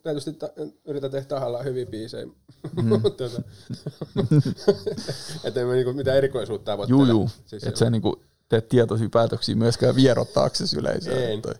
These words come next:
Speaker 1: en,
Speaker 2: kyllä, kyllä.
Speaker 1: en, nimenomaan. Et
Speaker 2: Joo.
Speaker 1: ei oo mitään niinku
Speaker 2: Joo, joo, joo.
Speaker 1: Mut tota, kyllä se nyt on huomattu, et e-, e-, kenties ne on hieman omitakeisia noi, noi kappaleet
Speaker 2: Aivan.
Speaker 1: sitten, et tota, et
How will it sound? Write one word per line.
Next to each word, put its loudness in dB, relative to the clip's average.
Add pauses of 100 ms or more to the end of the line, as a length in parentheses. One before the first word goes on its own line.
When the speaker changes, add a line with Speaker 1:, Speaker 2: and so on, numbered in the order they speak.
(120)
Speaker 1:
en, -6
Speaker 2:
kyllä, -8 (100)
kyllä. -6
Speaker 1:
en, -12 (140)
nimenomaan. -12
Et -12 (220)
Speaker 2:
Joo. -6
Speaker 1:
ei -6
oo -12
mitään -16
niinku -18
Speaker 2:
Joo, -4 (640)
joo, -8 (260)
joo. -8 (500)
Speaker 1:
Mut -16
tota, -12
kyllä -8
se -2
nyt -4
on -2
huomattu, -2
et -10
e-, -12 (640)
e-, -20
kenties -6
ne -2
on -2
hieman -6
omitakeisia -8
noi, -16 (1000)
noi -14
kappaleet -10
Speaker 2:
Aivan. 0
Speaker 1:
sitten, -6
et -18
tota, -20 (880)
et -20